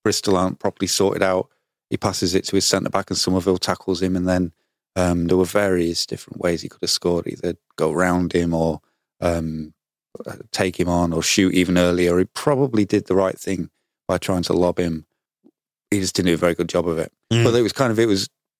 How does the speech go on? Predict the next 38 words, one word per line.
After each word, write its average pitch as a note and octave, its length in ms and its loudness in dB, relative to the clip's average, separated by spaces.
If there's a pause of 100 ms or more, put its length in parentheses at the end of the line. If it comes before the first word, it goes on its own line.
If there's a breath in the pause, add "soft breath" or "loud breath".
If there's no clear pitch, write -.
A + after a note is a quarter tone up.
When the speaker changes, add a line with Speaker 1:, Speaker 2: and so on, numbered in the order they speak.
(120)
Speaker 1:
it A2+ 60 2
was A2 140 2
a G#2 60 0
great G#2 380 0 (360)
example G2 500 0
of, - 220 -2 (260)
um, F2 440 -2 (400)
us F2+ 260 0
just F2 200 -4
catching - 340 -2
a F2 60 -2
team F2 500 0 (280)
trying F2+ 240 0
to F2 80 -2
do F2 160 2
something E2+ 320 -2
they're F2 100 0
not F2+ 180 0
very F2 120 2
good F2 160 0
at D#2+ 240 0
and F2 120 -4
also E2+ 260 -2
getting - 220 -4
them E2+ 120 -2
really, E2+ 320 0 (360)
it G#2+ 80 2
was F#2+ 180 0
a, F#2 180 0
a F#2+ 100 0
bit F#2 160 0
of - 60 -10
the F2+ 100 2
old E2+ 200 0 (400)
in, F2+ 240 -4 (120)
unbalancing, F2 720 -2
wasn't D#2+ 260 -4
it? - 120 -8